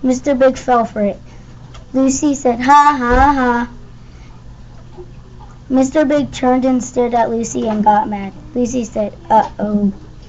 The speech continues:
She ran behind a bush. Mister Big found her, but they became friends again. Once they were playing, a giant came and squashed a tree. It was a huge giant. It punched the tiger so hard that it got a huge bruise.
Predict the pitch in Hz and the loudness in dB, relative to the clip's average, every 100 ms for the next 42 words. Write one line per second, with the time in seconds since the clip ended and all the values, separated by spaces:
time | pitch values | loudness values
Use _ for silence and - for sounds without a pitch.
0 | - - 254 240 254 277 269 262 247 233 | -16 -4 -2 2 4 4 4 2 2 0
1 | 214 208 - 233 226 277 247 247 240 - | 0 -2 -2 -4 -2 -2 2 4 4 0
2 | - 226 220 208 202 - - - - - | 2 4 4 2 -4 -6 -14 -16 -18 -8
3 | 240 233 247 240 247 240 269 254 254 - | -6 0 0 2 0 -4 -2 0 0 -4
4 | 233 220 220 208 214 196 202 185 190 165 | -4 -2 -2 -4 -6 -4 -4 -4 -8 -8
5 | 180 - - - - - - - - 240 | -10 -12 -20 -20 -20 -20 -20 -20 -4 0
6 | 269 254 320 320 320 320 - 247 247 240 | 2 2 2 4 4 0 0 2 2 0
7 | 220 233 254 262 - 247 240 226 214 - | 0 2 2 0 -2 0 0 0 -4 -4
8 | 233 220 220 240 214 - 208 190 - - | 4 4 4 -4 -8 -4 -2 -2 -4 -16
9 | - - 262 262 233 220 269 262 214 226 | -12 0 4 4 2 -2 0 0 4 4
10 | 214 208 226 226 - 269 262 - 247 254 | 4 0 -8 -8 -2 -2 0 -4 -4 -4
11 | - 233 226 233 - - 233 220 226 226 | 0 -2 -2 -6 -6 -2 0 4 6 4
12 | 220 214 208 - 214 214 208 247 233 214 | 2 0 0 -2 -2 -2 -4 -4 -4 -4
13 | 202 214 202 185 185 | -8 -4 -2 -2 -8